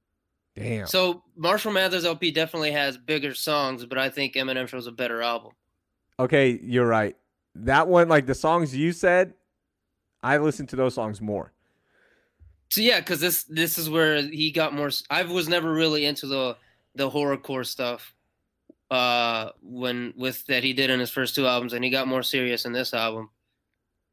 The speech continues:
Speaker 2: To me, this is his best one.
Speaker 1: Okay,
Speaker 2: To this
Speaker 1: now
Speaker 2: day.
Speaker 1: let's do Kamikaze, two thousand eighteen. <laughs>
Speaker 2: Get, get the hell outta here.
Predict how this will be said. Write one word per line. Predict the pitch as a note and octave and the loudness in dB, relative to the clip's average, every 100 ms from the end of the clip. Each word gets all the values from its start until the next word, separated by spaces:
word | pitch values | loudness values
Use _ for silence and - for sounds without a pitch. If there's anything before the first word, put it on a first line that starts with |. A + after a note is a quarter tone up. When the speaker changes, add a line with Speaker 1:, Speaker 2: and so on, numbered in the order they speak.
| _ | _
Speaker 2:
To | - | 0
me, | E3+ G3 | 2 4
this | D3+ | 2
is | C3+ | -2
his | B2+ | -6
best | A#2+ B2+ - | -2 -2 -2
one. | B2 A2+ G#2+ _ _ - | -4 -4 -6 _ _ -6
Speaker 1:
Okay, | A#2 C3+ | 0 4
Speaker 2:
To | A#2 | 4
this | A2+ | 6
Speaker 1:
now | C3+ D3+ | 4 4
Speaker 2:
day. | - _ - | 0 _ -4
Speaker 1:
let's | B2 C#3 - | 2 2 2
do | C3 | -2
Kamikaze, | A#2+ B2+ B2 - A#2 A2 G2 F#2 - _ | 0 0 0 0 0 0 -2 -10 -14 _
two | - D#3+ | -4 0
thousand | D3 D3 D#3 D3+ | 4 4 4 0
eighteen. | C3 - - C#3 - - - - | 0 -4 -6 -4 -6 -12 -12 -8
<laughs> | E4+ - G4+ | -6 -4 -2
Speaker 2:
Get, | E4 A#4+ - | 0 0 2
get | B4+ - | -2 0
the | |
hell | - A#2+ | -2 0
outta | A#2+ A#2 | 0 -2
here. | A#2 A#2 | -2 -2